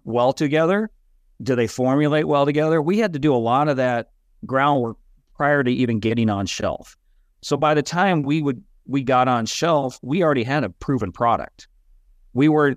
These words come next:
chasing the dream of C B D, and we weren't putting crappy product on the market. So I think the companies, you know, it's, it's kind of been the disease of,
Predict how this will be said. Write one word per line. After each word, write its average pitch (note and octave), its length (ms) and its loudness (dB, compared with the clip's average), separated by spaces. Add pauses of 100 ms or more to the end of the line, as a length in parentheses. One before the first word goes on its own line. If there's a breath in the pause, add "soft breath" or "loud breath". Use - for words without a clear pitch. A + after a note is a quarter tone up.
(140)
chasing C3+ 680 0
the A2+ 100 0
dream A2+ 440 2
of F#2+ 120 -4
C A2+ 220 -2
B G2+ 140 -4
D, G2 380 0 (400)
and A#2+ 140 2
we B2 100 4
weren't C#3 260 0
putting C3+ 260 0
crappy A#2 380 -2
product A#2+ 420 -2
on G#2+ 160 2
the F#2+ 40 -6
market. A2 420 -2 (540)
So C#3 480 0 (1000)
I C3+ 80 0
think F3 240 -4
the E3 80 -2
companies, D#3 720 -2
you C#3+ 80 0
know, B2 100 0
it's, B2+ 400 -4 (240)
it's - 240 -8 (220)
kind G3 180 -2
of D#3 80 -2
been C3+ 200 0
the C#3 80 0
disease B2+ 640 -4
of, A#2 220 0